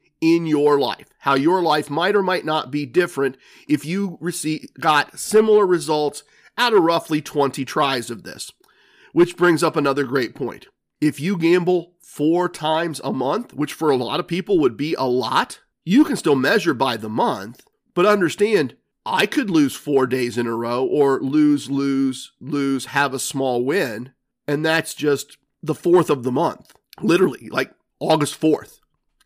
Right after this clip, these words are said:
Okay, I'm not freaking out about that. I've got the rest of the month. But you could certainly go every Saturday and gamble for a few hours and get to the end of the month and go, "Oh,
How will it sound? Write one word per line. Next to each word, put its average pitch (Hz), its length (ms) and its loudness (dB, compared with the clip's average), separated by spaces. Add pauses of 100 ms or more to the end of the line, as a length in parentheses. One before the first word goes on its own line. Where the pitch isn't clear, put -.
(120)
Okay, 127 560 0 (340)
I'm 151 200 0
not 160 180 0
freaking 120 380 -4
out 139 160 0
about 113 240 -8
that. 120 180 -8
I've 127 140 -6
got 139 160 -4
the 127 80 -6
rest 123 280 -6
of 104 100 -14
the 110 60 -12
month. 123 540 -2 (320)
But - 160 -4
you 254 80 4
could 175 180 -4
certainly 135 800 2 (300)
go 160 380 2
every 156 440 2
Saturday 123 1040 -4 (280)
and 143 260 0
gamble 156 380 2
for 135 200 2
a 123 60 0
few 135 300 0
hours 104 580 -10 (240)
and 147 160 -2
get 175 160 4
to - 80 -14
the 156 100 4
end 143 120 2
of 139 60 0
the 156 60 4
month 165 140 0
and 135 100 2
go, 139 120 2
"Oh, 143 40 4